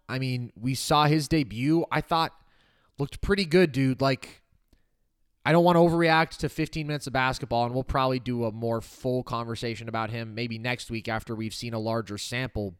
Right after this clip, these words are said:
But his ability to preserve his athleticism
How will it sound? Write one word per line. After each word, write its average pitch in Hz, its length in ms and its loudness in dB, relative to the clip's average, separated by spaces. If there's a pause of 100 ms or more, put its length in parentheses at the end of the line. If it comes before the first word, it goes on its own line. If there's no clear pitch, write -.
But - 400 4 (1080)
his 185 220 -2
ability 190 380 4
to 180 60 0
preserve 151 400 -2
his 143 120 -6
athleticism 156 840 -4